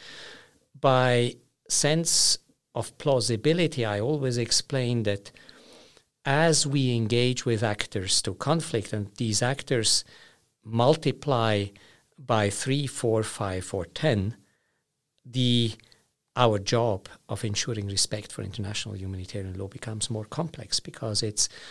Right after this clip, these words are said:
a high number of non-state armed groups, it's private military and security companies adding to the equation,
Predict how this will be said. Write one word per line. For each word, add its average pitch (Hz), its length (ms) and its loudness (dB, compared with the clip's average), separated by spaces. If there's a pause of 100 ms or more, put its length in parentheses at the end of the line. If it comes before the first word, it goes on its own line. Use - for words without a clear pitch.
(640)
a - 60 -4
high 127 240 4
number 110 340 2
of 95 140 -4
non-state 104 480 -2
armed 95 240 -8
groups, 113 540 -2 (480)
it's - 580 0 (580)
private 120 400 0
military 113 460 0
and 104 120 -4
security 104 600 -4
companies 131 560 0
adding 120 340 0
to 113 160 -6
the 107 160 -4
equation, 104 680 -2